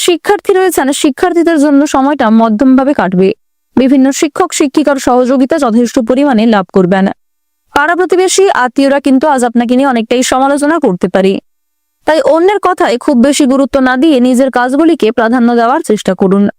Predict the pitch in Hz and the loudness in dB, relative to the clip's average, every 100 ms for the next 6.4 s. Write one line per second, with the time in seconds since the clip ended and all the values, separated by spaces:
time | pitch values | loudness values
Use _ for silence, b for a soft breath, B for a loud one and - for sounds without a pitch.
0 | _ _ _ _ - 320 320 403 339 330 | _ _ _ _ -4 -4 -2 0 2 2
1 | 226 247 240 240 233 247 262 302 294 - | 0 -2 -2 0 0 0 0 -2 -2 -2
2 | 294 226 - 277 240 269 247 262 320 349 | 0 0 0 0 2 2 2 2 2 0
3 | - 254 226 220 190 - 185 277 - _ | -2 0 2 2 0 0 0 0 -6 _
4 | _ - - 247 - 247 240 - 311 339 | _ -8 -2 -2 0 0 0 0 0 0
5 | 359 294 285 285 185 - - _ _ _ | 0 0 0 0 -2 -4 -10 _ _ _
6 | _ 254 190 190 | _ 0 2 2